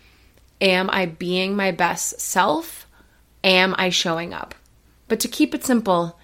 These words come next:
am I doing my best? And most often, the craziest part is, I've been asking myself this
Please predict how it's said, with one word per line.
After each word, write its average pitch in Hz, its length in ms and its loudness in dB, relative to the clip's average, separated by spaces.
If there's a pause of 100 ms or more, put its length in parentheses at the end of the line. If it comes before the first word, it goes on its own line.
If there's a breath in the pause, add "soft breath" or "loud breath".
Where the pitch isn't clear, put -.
(480 soft breath)
am 208 200 6
I 233 100 6
doing 214 340 4
my 185 140 4
best? - 520 -8 (1000 loud breath)
And 247 180 6
most 240 320 2
often, 233 520 0
the 226 60 0
craziest 214 500 0
part 185 200 -2
is, 220 140 -2
I've 196 100 2
been 220 100 0
asking 220 280 -2
myself 240 340 -2
this - 320 -2